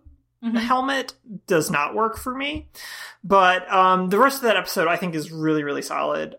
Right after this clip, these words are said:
Speaker 2: Um, Sans Edge and Amore, like I previously mentioned, um, and I also s-, still really enjoyed, um, Headquarters. Is just, it's a crackerjack of an episode.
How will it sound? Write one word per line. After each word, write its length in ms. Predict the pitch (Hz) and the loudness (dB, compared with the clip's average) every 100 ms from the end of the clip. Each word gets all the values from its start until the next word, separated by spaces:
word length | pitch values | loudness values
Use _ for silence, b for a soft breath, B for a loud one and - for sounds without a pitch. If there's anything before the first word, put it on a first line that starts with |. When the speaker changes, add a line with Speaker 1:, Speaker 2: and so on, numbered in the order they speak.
| - | -4
Speaker 2:
Um, 680 | 156 151 151 151 156 147 - _ _ _ _ _ _ _ _ - | 0 2 2 0 -4 -10 -14 _ _ _ _ _ _ _ _ -6
Sans 320 | - 254 233 | 0 0 2
Edge 240 | 226 180 | 0 0
and 100 | 185 | -4
Amore, 460 | 170 160 160 160 160 | -2 2 4 4 2
like 220 | 165 156 | 0 -2
I 40 | 151 | -2
previously 440 | 180 156 147 165 | -6 -6 -6 -10
mentioned, 500 | 160 170 165 156 143 b b b b - | -12 -12 -12 -14 -16 b b b b -6
um, 760 | 165 156 156 156 151 151 156 - _ - | -2 0 0 0 -4 -10 -12 -16 _ -6
and 720 | 147 143 147 151 147 151 156 - _ _ _ _ - | -2 0 0 -2 -6 -14 -18 -20 _ _ _ _ -2
I 220 | 170 170 | 2 2
also 720 | 185 220 - 214 190 175 165 156 | 2 0 0 0 0 0 -2 -4
s-, 280 | - - - _ 202 | -6 -8 -10 _ -12
still 360 | - - 196 170 | -8 -2 -2 0
really 280 | 165 156 | -2 -2
enjoyed, 580 | 147 139 147 143 139 135 | -4 -6 -4 -2 -4 -6
um, 240 | 139 143 135 | -6 -6 -6
Headquarters. 680 | 165 - 190 180 180 165 | -8 -6 -4 -4 -4 -8
Is 240 | 165 139 - | -10 -10 -10
just, 420 | 208 - - - _ _ _ _ - | -8 -6 -6 -10 _ _ _ _ -2
it's 240 | 233 - | -2 -2
a 40 | 160 | -6
crackerjack 840 | - 147 - 170 165 160 - - B B B B B - | -4 -4 -6 -4 0 0 -2 -12 B B B B B -2
of 180 | 165 160 | -2 0
an 60 | |
episode. 760 | 170 - - 180 170 165 160 | -4 -4 -2 0 0 -2 -6